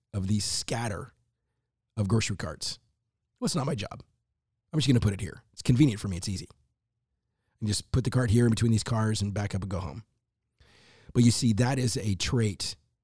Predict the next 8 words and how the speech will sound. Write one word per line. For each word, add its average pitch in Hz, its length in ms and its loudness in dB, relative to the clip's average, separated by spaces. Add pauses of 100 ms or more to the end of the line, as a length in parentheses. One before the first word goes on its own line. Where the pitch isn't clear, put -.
(580)
of 98 160 2
mediocrity, 98 720 2 (1600)
because 120 280 2
you 117 140 8
are 120 180 0
unwilling 123 480 6
to - 120 -2
do 104 460 0